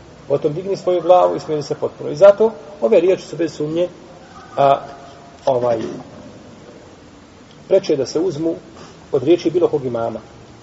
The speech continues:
Iako bi neki imam kazao, nije obaveza da se, Allahov poslanik kaže: „Ispravi glavu, digni je i smiri se.” To je, znači, hitab ili obraćanje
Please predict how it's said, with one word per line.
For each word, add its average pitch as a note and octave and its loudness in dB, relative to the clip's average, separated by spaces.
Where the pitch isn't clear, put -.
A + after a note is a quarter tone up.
Iako G3 6
bi D#3+ -2
neki D#3+ -4
imam D#3 0
kazao, C#3+ 4
nije E3+ 4
obaveza D#3+ 4
da - -10
se, - -14
Allahov D3+ 0
poslanik D3+ -6
kaže: D3 -2
„Ispravi F#3+ -2
glavu, F#3 4
digni G3 2
je G3 6
i F3+ -10
smiri F#3+ -2
se.” - -10
To C#3 0
je, C3 0
znači, D3 -6
hitab F3+ 4
ili C#3+ 0
obraćanje E3 2